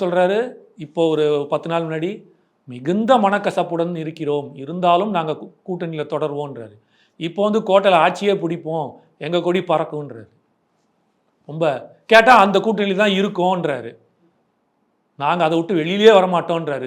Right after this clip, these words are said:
திமுக விட்டு. என்ன இருந்தாலும் எ-, அங்க தான் இருப்போம் அப்படின்றாரு. எவ்வளவு முரண்பாடான பேச்சுகள் ஒரு ஒரு மேடையிலையும் அவர் கொண்டு வர்றாரு. அப்ப அவருக்கு ஏதோ ஒரு ப்ரெஷர் இருந்துகிட்டே இருக்கு. இவ்வளோ முதிர்ச்சியான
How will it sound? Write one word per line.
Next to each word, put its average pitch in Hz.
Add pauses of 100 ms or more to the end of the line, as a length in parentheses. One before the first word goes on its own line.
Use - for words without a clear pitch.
திமுக 156
விட்டு. 131 (140)
என்ன 175
இருந்தாலும் 180 (360)
எ-, 151
அங்க 156
தான் 175
இருப்போம் 165
அப்படின்றாரு. 120 (760)
எவ்வளவு 247
முரண்பாடான 220 (1000)
பேச்சுகள் 208
ஒரு 180
ஒரு 196
மேடையிலையும் 185
அவர் 147
கொண்டு 151
வர்றாரு. 113 (160)
அப்ப -
அவருக்கு 180
ஏதோ 254
ஒரு 180
ப்ரெஷர் 196
இருந்துகிட்டே 208
இருக்கு. 131 (680)
இவ்வளோ 165 (120)
முதிர்ச்சியான 202